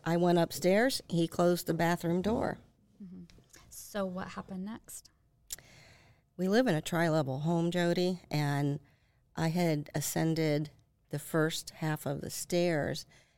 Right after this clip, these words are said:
Speaker 1: and going up the second set when I was suddenly overcome with this spine-tingling feeling.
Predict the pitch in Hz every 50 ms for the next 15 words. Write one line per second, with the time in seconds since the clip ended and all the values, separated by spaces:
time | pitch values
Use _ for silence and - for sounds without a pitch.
0 | _ _ - 147 151 147 147 - 151 156 156 151 151 151 147 147 - - - 160
1 | - - - - 147 156 - - 156 - - - - - - 151 147 139 135 -
2 | - - - _ _ _ _ _ 151 147 147 143 143 139 147 151 - - - -
3 | - 180 185 175 180 170 165 - - - 156 147 151 151 - - - 165 151 147
4 | 147 147 139 139 139 139 - 151 147 143 - - - _ _ _ _ _ _ _
5 | _ _ _ _ - - - - - 175 175 175 175 170 165 160 - - - 170
6 | 160 151 151 147 147 143 139 147 - - - - 170 165 170 165 147 139 127 98
7 | -